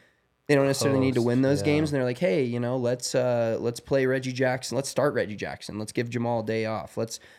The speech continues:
Speaker 1: let's see what Jokic and Jackson look like together." Because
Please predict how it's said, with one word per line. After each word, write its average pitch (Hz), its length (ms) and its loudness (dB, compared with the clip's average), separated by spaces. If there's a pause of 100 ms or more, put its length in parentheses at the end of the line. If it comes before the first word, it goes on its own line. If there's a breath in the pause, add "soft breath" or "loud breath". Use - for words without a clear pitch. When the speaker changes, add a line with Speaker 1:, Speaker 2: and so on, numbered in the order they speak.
(120 loud breath)
Speaker 1:
let's 123 160 -4
see 147 180 2
what 139 200 4
Jokic 123 420 -2
and 120 140 -2
Jackson 110 440 -2
look 117 160 -2
like 104 140 -2
together." 104 320 -4
Because 120 400 0